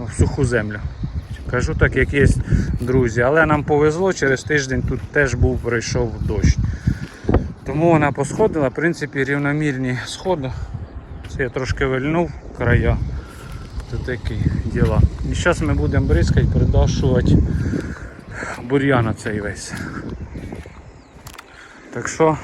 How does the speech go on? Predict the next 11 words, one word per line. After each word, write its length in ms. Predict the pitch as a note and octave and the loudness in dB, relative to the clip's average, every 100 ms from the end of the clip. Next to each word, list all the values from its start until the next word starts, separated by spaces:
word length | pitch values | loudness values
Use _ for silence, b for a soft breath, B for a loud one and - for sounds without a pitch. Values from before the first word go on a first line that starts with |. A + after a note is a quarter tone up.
| B B B - | B B B -10
отакі 540 | B2 - C3 - D#3+ - - | -6 -4 -4 0 0 0 -4
діла, 380 | B2+ D#3 F#3 | 2 4 6
отак 320 | G3 - D3+ C#3+ | 2 0 -2 2
ми 140 | C#3+ | 2
бризкаємо. 640 | C#3 F#3+ - - C3 A#2 B B B B B - | 4 4 4 2 2 0 B B B B B -4
Е, 360 | C3+ C3 C3 B2 | 2 4 4 4
посів 420 | - C#3+ - G3+ E3+ | 0 -2 2 2 2
тут 180 | E3 | 0
був 360 | C3+ C3+ C#3 B2+ | 0 2 0 0
шістнадцятого 960 | - C3+ - D#3+ D#3 - C#3 C3+ B2+ B2 - - - | -4 -2 4 4 6 6 6 6 4 0 -2 0 4
травня. 640 | A#2 C3+ D3+ B2+ A#2 A2+ | 6 6 6 4 0 -2